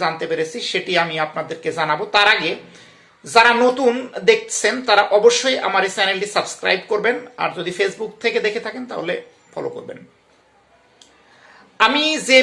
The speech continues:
বিষয়টি শুনতে পেরেছি যে আগামী বাইশ তারিখে এই মহার্ঘ ভাতা নিয়ে একটি মিটিং হবে। যতটুকু বুঝতে পেরেছি, সরকারি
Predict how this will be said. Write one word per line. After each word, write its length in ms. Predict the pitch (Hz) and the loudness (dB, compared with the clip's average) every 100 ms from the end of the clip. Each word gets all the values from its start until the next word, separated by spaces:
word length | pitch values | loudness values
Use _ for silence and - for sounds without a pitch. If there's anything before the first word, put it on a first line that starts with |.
| 247 | 4
বিষয়টি 360 | 226 262 254 247 | 2 4 4 2
শুনতে 220 | - 240 233 | -4 2 2
পেরেছি 400 | 196 175 170 - 226 254 160 | 4 0 -2 -6 -8 -8 -6
যে 140 | 175 180 175 175 165 - _ _ _ _ _ _ _ _ - | -4 -2 -2 -2 -6 -12 _ _ _ _ _ _ _ _ 2
আগামী 400 | 214 254 262 277 277 190 | 4 4 4 0 0 4
বাইশ 240 | 214 254 - - - | 4 6 4 2 2
তারিখে 360 | 180 143 - - _ _ _ _ _ _ _ _ _ _ _ _ _ _ _ - 170 | 0 0 -12 -20 _ _ _ _ _ _ _ _ _ _ _ _ _ _ _ -4 -2
এই 80 | 175 - 180 | -2 -6 0
মহার্ঘ 280 | 208 247 247 233 | 4 4 4 4
ভাতা 220 | 233 226 226 | 4 2 0
নিয়ে 140 | 226 240 | -2 -2
একটি 180 | - - 196 | -4 -6 -8
মিটিং 220 | 165 165 139 | -8 -10 -12
হবে। 160 | 120 - - _ _ _ _ _ _ _ _ _ _ _ _ _ _ _ _ _ _ _ _ - _ 147 | -12 -14 -20 _ _ _ _ _ _ _ _ _ _ _ _ _ _ _ _ _ _ _ _ -20 _ 4
যতটুকু 360 | 233 233 294 277 | 4 4 -2 0
বুঝতে 220 | 247 247 302 | 2 6 8
পেরেছি, 360 | 262 202 - 214 - - _ _ _ _ _ _ _ _ _ _ _ _ _ - - | 8 6 2 -4 -4 -12 _ _ _ _ _ _ _ _ _ _ _ _ _ -10 0
সরকারি 460 | 233 254 254 254 | 4 4 6 6